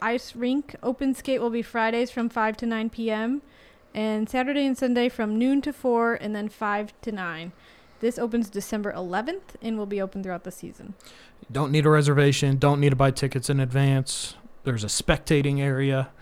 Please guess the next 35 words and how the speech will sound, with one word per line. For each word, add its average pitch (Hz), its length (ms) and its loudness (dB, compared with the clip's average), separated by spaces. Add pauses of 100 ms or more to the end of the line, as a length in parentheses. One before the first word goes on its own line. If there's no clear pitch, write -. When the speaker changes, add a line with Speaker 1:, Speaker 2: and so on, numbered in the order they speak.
(560)
Speaker 2:
Um, 120 520 0 (400)
she'll - 180 -6
be 175 120 2
ready 165 260 6
to 165 60 6
rock. 170 420 6 (520)
Speaker 1:
Do 247 100 -4
you 277 140 -2
know 523 160 -2
why 320 180 2
they 302 120 -2
close 285 260 0
for 330 140 -10
an 311 80 -6
hour? 311 300 -6 (100)
I'm 240 100 -8
curious 208 420 -6
if 190 120 -16
you 185 80 -10
know. 175 180 -10
The 185 140 -12 (120)
Speaker 2:
Yeah, 170 320 10
I 160 40 8
know. 120 340 2
I 151 120 2
know 139 100 4
why 107 120 -2
they 107 100 -4
close 110 240 -6
for 117 100 -8
an 104 60 -8
hour. 104 260 -6 (100)
To 123 140 -2
Zamboni 120 560 0
it. 117 100 -6